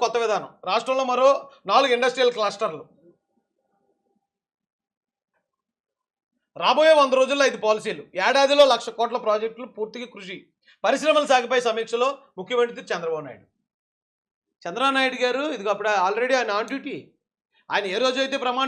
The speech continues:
స్వీకారం చేశాడో ఆ రోజు నుంచి డ్యూటీ ఎక్కేశాడు ఆయన. ఎందుకంటే ఆయన ఇచ్చిన హామీలు నెరవేర్చాలంటే ఇమీడియట్గా పెట్టుబడులు రావాలి, రాష్ట్రానికి ఆదాయం పెరగాలి. ఆదాయం పెరగడానికి ఆయన చేయాల్సిన పనులన్నీ మొదలుపెట్టేశాడు ఆయన. అయితే ఏదైతే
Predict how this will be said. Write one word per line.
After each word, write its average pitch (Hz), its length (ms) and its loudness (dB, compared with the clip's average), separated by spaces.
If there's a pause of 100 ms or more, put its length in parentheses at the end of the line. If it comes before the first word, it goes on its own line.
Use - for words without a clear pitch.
స్వీకారం 254 320 -4
చేశాడో 262 240 -4
ఆ 247 80 2
రోజు 269 160 -4
నుంచి 262 180 -12
డ్యూటీ 269 160 -8
ఎక్కేశాడు 262 320 -10
ఆయన. 143 120 -14 (540)
ఎందుకంటే 277 400 2 (220)
ఆయన 214 180 -2
ఇచ్చిన 302 300 -4
హామీలు 262 320 2
నెరవేర్చాలంటే 262 640 0 (420)
ఇమీడియట్గా 302 480 0
పెట్టుబడులు 262 500 -2
రావాలి, 254 320 -2
రాష్ట్రానికి 220 420 -4
ఆదాయం 196 300 -4
పెరగాలి. 147 320 -14 (360)
ఆదాయం 285 300 0
పెరగడానికి 247 420 -2
ఆయన 214 140 -8
చేయాల్సిన 208 360 -6
పనులన్నీ 196 360 -8
మొదలుపెట్టేశాడు 151 500 -14
ఆయన. 104 100 -20 (1080)
అయితే 165 300 -10 (720)
ఏదైతే 277 360 2